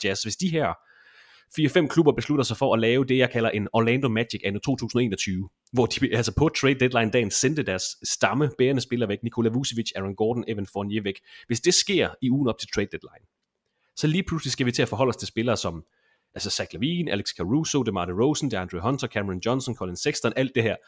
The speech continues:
så bliver det rigtig skægt. Det ved vi ikke, om det kommer til at ske.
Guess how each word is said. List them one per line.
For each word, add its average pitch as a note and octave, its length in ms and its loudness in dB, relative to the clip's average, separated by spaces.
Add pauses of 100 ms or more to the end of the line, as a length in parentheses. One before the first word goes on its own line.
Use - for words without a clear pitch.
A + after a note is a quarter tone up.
(100)
så D3 140 0
bliver D3 180 6
det B2 100 6
rigtig A#2 220 0
skægt. D#2+ 300 -4 (140)
Det E3+ 120 8
ved B2+ 140 2
vi - 60 -10
ikke, - 200 -18 (320)
om G2 120 0
det G2 100 -4
kommer F2+ 160 -2
til - 100 -8
at - 80 -10
ske. - 180 -12